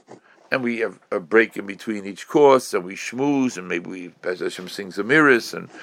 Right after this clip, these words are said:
maybe we have Divrei Torah. But benching is also a course of the meal.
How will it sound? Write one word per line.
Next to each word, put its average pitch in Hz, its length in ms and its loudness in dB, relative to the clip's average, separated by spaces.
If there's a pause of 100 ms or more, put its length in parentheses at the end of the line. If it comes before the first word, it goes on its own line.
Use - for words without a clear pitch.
(380)
maybe 107 140 -2
we 98 60 4
have 85 140 2
Divrei 101 360 4
Torah. 143 480 6 (2000)
But - 220 -4
benching 170 380 0
is 123 140 -4
also 123 400 0
a 87 60 -4
course - 480 -6
of 73 140 -18
the 78 80 -18
meal. 71 320 -18